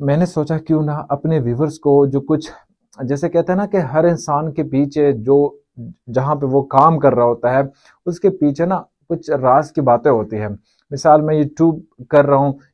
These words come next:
या ब्लॉगिंग कर रहा हूँ या Facebook मार्केटिंग कर रहा हूँ, उन सब के पीछे ना एक राज की बात होती है,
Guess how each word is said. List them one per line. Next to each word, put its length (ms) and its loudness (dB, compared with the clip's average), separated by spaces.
या 60 2
ब्लॉगिंग 460 4
कर 140 2
रहा 120 2
हूँ 100 0
या 140 4
Facebook 480 0
मार्केटिंग 460 0
कर 80 0
रहा 100 0
हूँ, 100 -8
उन 100 0
सब 320 2
के 100 0
पीछे 240 2
ना 180 -4
एक 240 -2
राज 360 2
की 140 -6
बात 260 2
होती 200 -6
है, 200 -4